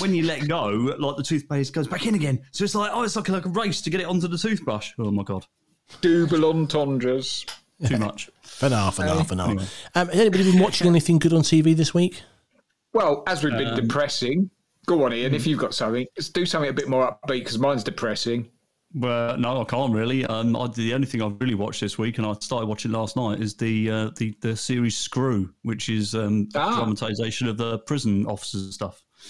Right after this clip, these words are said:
Speaker 2: Any good?
Speaker 1: Um, yeah, it's all right. It's not bad. A little bit slow to get going, but, you know, you, and the sort of, sort of storyline sort of gets in there, and you, you sort of get in with a couple of the characters. It's not too bad, yeah.
Speaker 3: Sounds like a
Speaker 1: So,
Speaker 3: nice,
Speaker 1: uh, something
Speaker 3: light-hearted
Speaker 1: coming up tonight.
Speaker 3: programme, though.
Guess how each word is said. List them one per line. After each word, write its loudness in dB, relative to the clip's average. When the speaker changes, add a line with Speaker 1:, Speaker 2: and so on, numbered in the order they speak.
Speaker 2:
Any 0
good? 0
Speaker 1:
Um, 0
yeah, -4
it's -4
all 0
right. 0
It's -6
not -4
bad. -2
A 2
little 0
bit -2
slow 0
to -6
get -2
going, 0
but, -2
you 0
know, 0
you, 2
and 2
the 0
sort -4
of, -6
sort -2
of -
storyline 2
sort -6
of -2
gets -10
in 0
there, 0
and 0
you, -2
you -4
sort -6
of -10
get -8
in 2
with 2
a 0
couple -4
of -2
the -4
characters. -4
It's -4
not -6
too -4
bad, -2
yeah. -2
Speaker 3:
Sounds 2
like 2
a 6
Speaker 1:
So, 6
Speaker 3:
nice, 6
Speaker 1:
uh, 2
something 6
Speaker 3:
light-hearted 4
Speaker 1:
coming 4
up -10
tonight. 6
Speaker 3:
programme, 6
though. 8